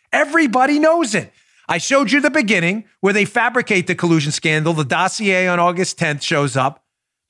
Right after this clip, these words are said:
or a memo of it. And then Halper shows up, source two, August eleventh, the next day. "Hey, F B I, you really should look into this Flynn guy."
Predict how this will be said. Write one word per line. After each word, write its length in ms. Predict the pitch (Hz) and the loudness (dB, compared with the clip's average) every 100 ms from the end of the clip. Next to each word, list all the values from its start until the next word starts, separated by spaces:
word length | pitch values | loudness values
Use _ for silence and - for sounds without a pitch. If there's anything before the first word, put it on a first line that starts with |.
| _ - | _ -4
or 160 | 156 | -2
a 60 | 147 | 0
memo 380 | 151 185 170 131 | 0 0 0 -2
of 140 | 110 | -6
it. 120 | 131 - _ _ | -10 -12 _ _
And 140 | 160 180 | -4 -2
then 100 | 175 | -2
Halper 540 | 165 208 226 208 180 | 0 -2 0 0 0
shows 420 | - 185 165 139 | 0 0 0 0
up, 260 | 143 139 147 | 0 0 -2
source 440 | - 190 185 - | -2 0 2 0
two, 240 | - 226 180 | 0 2 2
August 340 | 180 208 - | 0 0 -2
eleventh, 360 | 190 220 202 180 | 0 0 0 0
the 60 | |
next 260 | 175 196 - | -2 -2 -2
day. 260 | 233 175 | 0 2
"Hey, 140 | 208 220 | 2 0
F 120 | - | 0
B 140 | 180 | 0
I, 160 | 175 180 | 2 2
you 160 | 180 214 | 0 0
really 220 | 226 214 | 0 0
should 180 | - 208 | 0 0
look 120 | 196 | 0
into 160 | 220 | 0
this 140 | 185 180 | 0 -2
Flynn 300 | - 240 240 | 0 0 0
guy." 260 | 139 123 | -2 -4